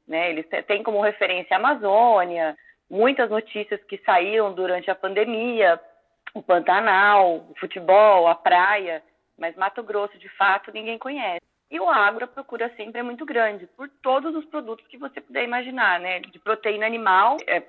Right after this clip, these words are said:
há, há pouco tempo atrás me procuraram atrás de óleos essenciais, então os produtos da biodiversidade mesmo,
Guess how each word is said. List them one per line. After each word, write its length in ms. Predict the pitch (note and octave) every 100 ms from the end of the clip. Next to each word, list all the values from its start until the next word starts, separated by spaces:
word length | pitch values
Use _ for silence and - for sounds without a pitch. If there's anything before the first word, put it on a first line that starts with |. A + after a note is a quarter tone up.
| -
há, 80 |
há 160 | E3+ -
pouco 320 | - G3 G#3
tempo 260 | G#3+ G#3 G#3+
atrás 340 | G#3+ G3+ G#3+
me 80 | A#3
procuraram 720 | A#3 A#3 B3 A3 A3 A#3 A#3+
atrás 560 | A#3+ A#3 A3 A#3 B3+ G#3+
de 220 | A#3 A#3
óleos 360 | A3+ C4 D4+
essenciais, 760 | D#4 D#4 F#4 F#4+ G4 A3+ F#3 D#3+
então 320 | E3 - G3
os 80 | A#3
produtos 460 | - B3 A3+ C4 C4+
da 100 | C#4+
biodiversidade 1040 | A#3+ C4+ C4+ D4 E4 E4 D4 G#3+ G#3+ G3+
mesmo, 420 | F3+ E3 D#3 D3+